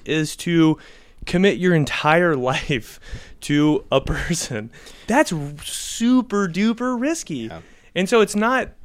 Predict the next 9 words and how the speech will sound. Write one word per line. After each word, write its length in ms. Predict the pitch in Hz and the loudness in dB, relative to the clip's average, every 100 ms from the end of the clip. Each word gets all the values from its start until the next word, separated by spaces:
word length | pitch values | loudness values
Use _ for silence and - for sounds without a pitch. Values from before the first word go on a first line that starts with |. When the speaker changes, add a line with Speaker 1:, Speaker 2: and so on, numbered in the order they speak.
| - - | -20 -14
Speaker 1:
what 260 | 147 175 | -4 -2
you 120 | 147 170 | 0 -2
would 140 | 160 | -2
say 140 | 170 | -2
is 100 | 160 | -2
the 60 | 135 | -4
stereotypical 640 | - 156 143 147 143 131 123 | -4 -2 -2 -4 -4 -2 -2
understanding 580 | 123 - 127 123 113 | -2 -4 -4 -4 -4
of, 340 | 113 117 110 | -2 -2 -2